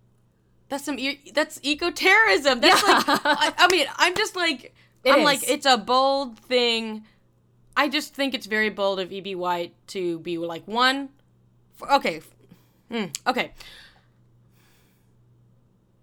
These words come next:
Speaker 1: I'm gonna spoil the book already, and we haven't even, like, touched on what it's about. But, like, I didn't know that spiders died before their eggs hatched. That was
Speaker 2: Mm-hmm.
Speaker 1: not something I knew. But even if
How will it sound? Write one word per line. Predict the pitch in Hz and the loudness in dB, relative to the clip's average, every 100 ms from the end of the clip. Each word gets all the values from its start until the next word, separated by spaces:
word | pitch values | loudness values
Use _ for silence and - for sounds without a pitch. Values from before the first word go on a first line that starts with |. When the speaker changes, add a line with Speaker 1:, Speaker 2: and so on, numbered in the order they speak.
| _ | _
Speaker 1:
I'm | 240 | 0
gonna | 294 285 | 0 -2
spoil | - 247 233 | -4 -4 -4
the | |
book | 190 180 185 - | -4 -8 -8 -6
already, | 185 170 165 180 | -8 -8 -10 -8
and | 175 | -8
we | 175 | -8
haven't | 175 170 | -8 -8
even, | 170 165 | -8 -10
like, | 147 147 | -12 -16
touched | - 180 175 | -14 -14 -12
on | |
what | 160 160 | -14 -14
it's | 151 | -16
about. | 143 143 - - | -16 -16 -16 -16
But, | 170 | -10
like, | 175 170 _ - | -10 -10 _ -8
I | - | -4
didn't | 226 302 285 | 0 -2 -2
know | 220 214 214 220 226 226 | -2 -2 0 -2 -6 -6
that | 226 214 - _ _ _ _ _ _ - | -6 -6 -10 _ _ _ _ _ _ -20
spiders | - 214 208 196 | -6 -4 -2 -6
died | 196 185 185 | -2 0 0
before | 185 - 175 | -4 -10 -10
their | 180 | -8
eggs | 170 170 - | -10 -10 -10
hatched. | 170 170 - - _ | -8 -8 -10 -20 _
That | 202 | -6
was | 196 | -4
Speaker 2:
Mm-hmm. | 190 | -6
Speaker 1:
not | - | -8
something | 185 185 180 | -14 -12 -12
I | |
knew. | 165 185 220 - | -8 -10 -10 -8
But | 330 | -2
even | 403 453 | 0 0
if | 339 | -2